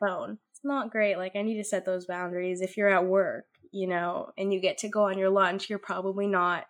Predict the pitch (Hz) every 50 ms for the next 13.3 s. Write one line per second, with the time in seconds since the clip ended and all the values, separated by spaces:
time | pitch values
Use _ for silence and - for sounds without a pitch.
0 | _ _ _ - - - 240 214 208 202 196 196 190 - - 170 160 175 190 -
1 | 233 214 - - 180 180 - - 196 185 - 202 208 202 190 160 143 - - 240
2 | 247 - - 240 208 196 190 - 226 - 202 208 - - - 208 208 - 359 349
3 | 320 302 285 320 320 - 381 349 - - - - - - - - - - - _
4 | _ - 587 587 480 - 302 262 285 294 - - - - - _ _ _ - 233
5 | 214 208 196 190 185 185 196 208 - - 240 240 233 226 233 240 - 302 311 285
6 | 262 262 254 247 - - - 214 202 208 208 208 208 208 214 - _ _ _ _
7 | _ _ - 269 - - - 262 254 269 311 302 302 254 208 208 202 190 196 -
8 | - 220 214 208 202 202 196 196 196 208 196 202 202 196 202 196 - - 226 220
9 | - 208 202 196 196 190 180 - - _ - 208 208 208 - 180 175 185 180 -
10 | 220 214 - 202 196 190 185 175 196 208 220 214 190 185 196 202 - - 202 190
11 | 190 185 175 175 202 214 226 - _ - - 214 220 220 220 214 208 208 196 196
12 | - 196 196 196 190 190 190 185 175 175 175 185 180 180 180 180 - 196 180 175
13 | 170 170 165 170 170 -